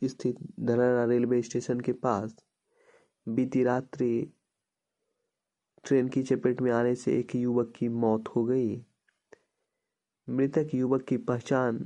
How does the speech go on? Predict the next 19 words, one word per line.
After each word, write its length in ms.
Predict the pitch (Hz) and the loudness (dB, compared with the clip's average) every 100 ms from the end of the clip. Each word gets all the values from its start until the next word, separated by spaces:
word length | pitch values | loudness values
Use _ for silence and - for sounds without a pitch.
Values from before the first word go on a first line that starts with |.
| - | -6
धरारा 320 | 123 123 127 | -2 2 0
थाना 320 | 127 - 120 120 | -2 -2 -2 -2
क्षेत्र 420 | - 131 - 127 | -2 -2 -2 -4
के 160 | 120 107 | -4 -2
ओड़ा 260 | 123 123 120 | 0 2 0
बगीचा 400 | 127 123 - 120 | -2 -4 -2 -2
निवासी 520 | 120 123 127 - 113 - - _ | 2 0 0 -2 -2 -4 -16 _
अबोध 360 | 120 123 123 123 | -4 0 0 2
यादव 340 | 120 113 113 | 0 2 -2
का 160 | 113 117 | -2 -4
पुत्र 520 | 113 131 131 - 131 147 _ _ _ _ _ _ _ _ _ _ _ _ _ _ _ | -2 -4 -4 -6 -6 -8 _ _ _ _ _ _ _ _ _ _ _ _ _ _ _
रोशन 340 | 123 120 127 127 | 0 0 0 -2
कुमार 300 | 127 120 117 | 0 0 0
के 120 | 123 | 0
रूप 240 | 117 113 - | -2 -2 -2
में 120 | 113 | -4
किया 240 | - 117 110 | 0 2 2
गया 260 | 117 120 | 2 0
है। 460 | 123 120 98 - | 0 -2 -4 -8